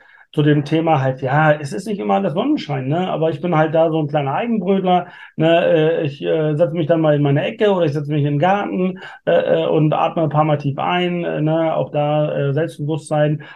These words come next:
Oder jeden Morgen, äh, höre ich mir, äh, meine Meditation an. Das heißt, mein Tag startet letztendlich mit einer,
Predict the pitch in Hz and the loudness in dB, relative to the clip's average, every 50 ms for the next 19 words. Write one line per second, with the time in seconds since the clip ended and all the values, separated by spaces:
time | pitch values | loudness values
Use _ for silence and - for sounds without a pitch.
0 | - - 151 147 143 147 151 151 151 151 151 151 156 151 151 151 151 151 165 - | -8 0 2 2 2 4 2 2 2 2 0 0 0 0 0 0 0 -2 -2 0
1 | 147 147 143 143 151 156 151 143 147 147 143 143 147 143 143 147 - 147 143 139 | 0 2 2 2 2 2 0 -2 -2 0 0 2 2 0 0 -2 -2 -4 -4 -4
2 | 139 135 139 135 135 139 135 139 143 139 143 135 139 139 139 - 196 208 214 208 | -2 -2 -2 -2 -2 -2 0 0 0 -2 -2 -2 -2 -4 -4 -2 -4 -2 -2 -2
3 | 196 185 180 180 165 151 139 147 147 143 143 139 135 135 139 151 156 147 - - | -2 -2 -2 -2 -2 -2 -2 -2 -2 -2 -4 -6 -4 -4 -4 -4 -4 -6 -8 -6
4 | - 147 151 170 175 175 156 151 147 143 147 151 147 143 143 135 139 139 135 135 | -4 -4 -2 -4 -4 -6 -10 -10 -8 -8 -6 -8 -6 -6 -8 -10 -8 -8 -6 -6
5 | 135 135 | -6 -8